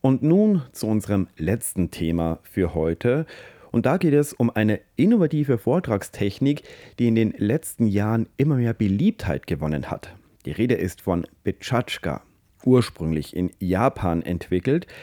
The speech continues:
hat sich das Format mittlerweile auf der ganzen Welt verbreitet. Ein Experte auf diesem Gebiet ist Bernhard Colombo Jenny, der das Pechachka-Format nach Salzburg gebracht hat.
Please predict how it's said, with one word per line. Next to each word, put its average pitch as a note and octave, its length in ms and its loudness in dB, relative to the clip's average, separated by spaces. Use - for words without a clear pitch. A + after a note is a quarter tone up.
hat - 200 -4
sich A3 120 -4
das D3+ 200 -2
Format A#2 500 0
mittlerweile G#2 640 0
auf G2 160 -4
der F2+ 140 -2
ganzen G2 520 -4
Welt G2+ 220 0
verbreitet. - 680 -8
Ein D#2+ 140 -4
Experte D2+ 520 -2
auf G#2 140 -2
diesem G2 280 -2
Gebiet C3 420 -4
ist - 300 0
Bernhard A#2 400 0
Colombo G2 400 2
Jenny, F#2 420 2
der A2+ 120 4
das G3+ 200 2
Pechachka-Format A2 1040 0
nach F#2+ 360 -2
Salzburg F2+ 680 -2
gebracht - 480 -8
hat. - 200 -10